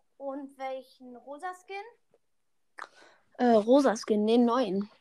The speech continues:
Speaker 2: Den Kokosnuss.
Speaker 1: Ja, Coco Rosa. Finde ich auch. Und welchen,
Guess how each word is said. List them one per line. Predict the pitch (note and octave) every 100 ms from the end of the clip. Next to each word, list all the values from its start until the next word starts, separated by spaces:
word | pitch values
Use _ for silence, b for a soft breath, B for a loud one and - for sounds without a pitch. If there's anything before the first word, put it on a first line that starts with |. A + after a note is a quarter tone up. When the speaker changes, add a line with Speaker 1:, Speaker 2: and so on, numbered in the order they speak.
| -
Speaker 2:
Den | G#3+
Kokosnuss. | - C4 B3+ A3+ F#3+ G3
Speaker 1:
Ja, | C4
Coco | A3+ B3
Rosa. | A#3 A#3 A#3 _ _ _
Finde | C4+ C4
ich | B3 _
auch. | G#3+ A3+ _ _ _ _ _ _ _ _
Und | C#4+ C#4+ C#4+ C#4 C#4+ C4 C4+
welchen, | C#4 D4+ D4+ D4 C#4